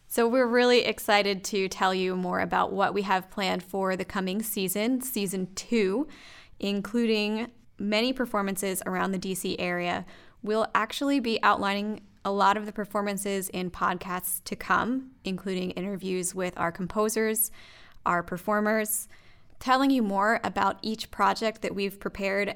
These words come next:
and introducing you to our venues. So first up,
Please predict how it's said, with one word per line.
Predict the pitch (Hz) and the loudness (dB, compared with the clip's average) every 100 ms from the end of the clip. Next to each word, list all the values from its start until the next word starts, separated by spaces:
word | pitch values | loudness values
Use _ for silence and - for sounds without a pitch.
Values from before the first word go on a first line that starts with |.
| - | -6
and | 190 185 190 190 | -4 -2 -4 -4
introducing | 196 196 202 185 190 190 | -4 -4 -2 -4 -4 -4
you | 185 | -4
to | 185 - 196 185 - | -4 -2 0 0 -2
our | 185 | -4
venues. | - - - - - - - - - - - _ _ - - | -4 -4 -6 -10 -14 -18 -20 -20 -20 -20 -20 _ _ -20 -10
So | - 214 | -4 -4
first | - 262 262 | 0 0 2
up, | 214 - | 2 2